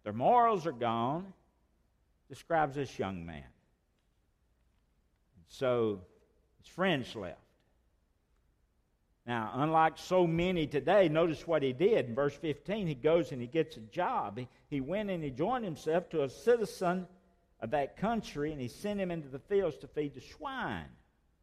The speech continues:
So he's, he's gonna make it on his own.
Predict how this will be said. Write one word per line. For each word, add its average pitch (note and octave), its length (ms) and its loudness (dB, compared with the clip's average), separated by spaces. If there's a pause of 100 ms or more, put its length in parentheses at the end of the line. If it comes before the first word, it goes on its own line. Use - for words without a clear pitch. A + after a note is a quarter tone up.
(1500)
So B2 160 -2
he's, E3 320 0
he's A#2+ 100 -14
gonna F3+ 220 0
make F3+ 260 2
it F3 100 0
on F3 140 -2
his C#3 160 -8
own. C#3 380 0